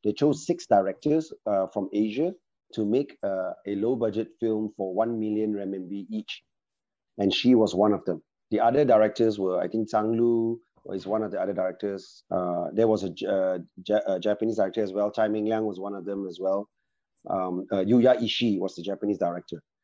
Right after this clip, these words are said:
So this project was initiated about three years ago, and she was, uh, given, uh, uh, uh, this, um,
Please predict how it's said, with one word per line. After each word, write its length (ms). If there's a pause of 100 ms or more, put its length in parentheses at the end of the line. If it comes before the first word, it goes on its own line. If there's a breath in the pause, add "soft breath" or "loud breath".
(160)
So 160
this 220
project 400
was 140
initiated 640
about 340 (160)
three 140
years 580
ago, 380 (500)
and 520
she 220
was, 380
uh, 320 (180)
given, 640
uh, 360 (260)
uh, 40
uh, 460
this, 320
um, 400